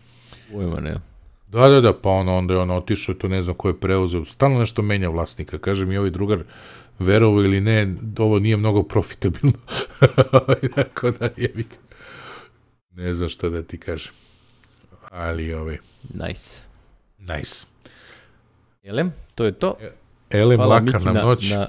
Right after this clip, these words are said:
Speaker 1: ovaj, ovaj, vremenu i tako dalje. Ovaj, vidimo se za dve nedelje. Ovaj, ja ne znam da li će se nešto zanimljivo desiti u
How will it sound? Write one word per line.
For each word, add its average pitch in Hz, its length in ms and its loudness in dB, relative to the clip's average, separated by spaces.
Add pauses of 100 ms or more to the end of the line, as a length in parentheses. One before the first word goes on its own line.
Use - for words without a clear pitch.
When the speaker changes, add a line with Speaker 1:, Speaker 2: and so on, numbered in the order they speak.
Speaker 1:
ovaj, 98 400 -4 (260)
ovaj, 92 420 -6 (120)
vremenu 110 560 0
i 95 80 0
tako - 340 -4
dalje. 117 240 2 (1400)
Ovaj, 101 800 -2
vidimo 110 480 0
se 104 180 -4
za 95 140 -2
dve 110 200 2
nedelje. 113 500 2 (100)
Ovaj, 104 540 -2
ja 101 400 0
ne 107 120 2
znam 107 80 -2
da 110 80 0
li 107 80 0
će - 80 -18
se - 120 -4
nešto 107 260 0
zanimljivo 101 480 2
desiti 101 400 0
u 85 220 -4